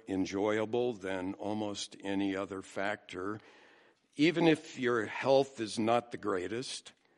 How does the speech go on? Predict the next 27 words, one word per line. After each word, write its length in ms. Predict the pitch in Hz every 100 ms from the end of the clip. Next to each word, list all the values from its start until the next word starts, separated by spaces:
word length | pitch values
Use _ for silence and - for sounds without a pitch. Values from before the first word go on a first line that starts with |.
| _ _ _ _ _ _
if 160 | 107 131
you 140 | 151
have 300 | 151 147 131 - - _ _ _ _
family 640 | - - 127 131 135 135 135
and 180 | 95
friends 720 | - 117 113 117 120 117 - -
who 440 | 104 104 104 104 -
love 420 | 104 110 110 95
you, 380 | 92 92 98 127 - _ _ _ _ _ _ _ _ _ _ -
life 960 | - - 123 131 143 - - - - -
is 600 | 135 131 131 - - - -
in-, 200 | 131 143
even 300 | 127 - 147
enjoyable 800 | 139 139 117 131 151 110 87 90
if 340 | 98 - - _ _ _ _ _ _ _ -
you're 360 | 95 101 104 -
suffering 600 | - 104 - 107 107 107
physically. 760 | - 127 117 113 95 95 82 - _ _ _ _ _ _ _ - - _ _
You 80 | 110
know, 120 | 120
you 120 | 147 143
can 140 | 123
make 180 | 131 131
a 60 |
pile 400 | - 120 139 139
of 80 | 135
money 480 | 120 131 135 82